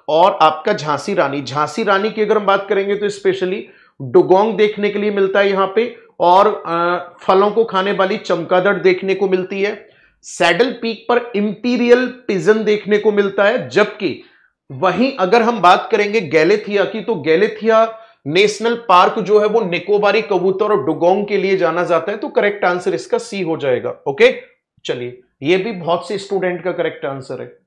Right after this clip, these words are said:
very good। Smallest national park of India is,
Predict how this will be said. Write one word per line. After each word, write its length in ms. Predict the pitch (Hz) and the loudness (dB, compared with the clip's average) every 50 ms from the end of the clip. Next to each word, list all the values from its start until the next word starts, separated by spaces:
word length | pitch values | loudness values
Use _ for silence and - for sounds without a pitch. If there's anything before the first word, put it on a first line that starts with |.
| _ _ _ - | _ _ _ -10
very 280 | 123 131 127 127 127 113 | -8 -6 -6 -6 -8 -8
good। 240 | 123 123 - - - _ _ _ _ _ _ _ _ _ _ _ _ _ _ _ - 220 | -10 -12 -12 -16 -20 _ _ _ _ _ _ _ _ _ _ _ _ _ _ _ -4 -4
Smallest 680 | 202 - - - 240 247 254 247 247 254 254 247 - - 202 175 165 | -4 -4 -8 -4 0 2 2 4 2 2 0 -2 -8 -8 -8 -4 -2
national 440 | 185 208 220 220 - 233 233 240 240 240 - - | 0 0 -2 -2 -4 -4 -4 -4 -4 -4 2 4
park 360 | 185 180 185 208 202 202 - | 6 6 6 6 4 0 -2
of 160 | 208 214 214 214 - - - 180 | -2 -2 -2 -2 -6 -8 -4 -4
India 520 | 180 180 180 180 185 190 196 196 196 - | -2 -2 0 0 2 2 2 2 0 -4
is, 120 | 151 127 | -6 -6